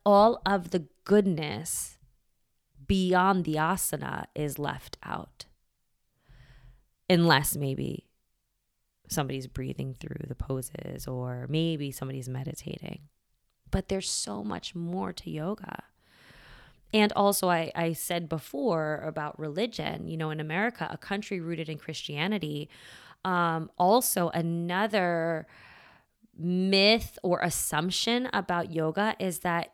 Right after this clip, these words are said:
it is a religious practice. And here's the thing. You can be religious and practice yoga. You can not be religious and practice yoga. So it can be, you know, yoga,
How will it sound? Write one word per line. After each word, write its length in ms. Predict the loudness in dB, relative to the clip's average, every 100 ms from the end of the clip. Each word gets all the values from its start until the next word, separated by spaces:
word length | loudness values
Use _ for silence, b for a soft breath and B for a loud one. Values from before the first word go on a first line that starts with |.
| -4
it 120 | 0
is 140 | 0
a 80 | 0
religious 600 | 2 0 0 0 0 -4
practice. 920 | -6 -2 -2 -2 -6 -12 -10 -10 -10 -2
And 320 | 0 0 -2 -6
here's 360 | 0 2 2
the 100 | 0
thing. 520 | -2 0 0 0 -6 -12 B B B B B -20 _ _ _ _ _ -4
You 200 | 0 2
can 200 | 2 2
be 140 | 4
religious 500 | 4 6 4 2 0
and 80 | -2
practice 380 | -2 -4 -4 -4
yoga. 440 | -4 -4 -4 -4 -10 _ _ _ _ _ _ _ _ _ _ _
You 200 | 2 4
can 460 | 4 2 2 2 2
not 240 | 2 2
be 120 | 0 -4
religious 460 | -4 -4 -4 -6
and 100 | -6
practice 340 | -6 -8 -8 -8
yoga. 380 | -8 -8 -10 -12 _ _ _ _ _ _ _ _ _
So 600 | 0 4 6 6 2 -4 _ _ _ _ _ _ 2
it 180 | 2
can 220 | 2 0 2
be, 180 | 2 0 0
you 120 | 2
know, 200 | 2 2 -4 -8
yoga, 640 | 2 4 4 2 -2 -2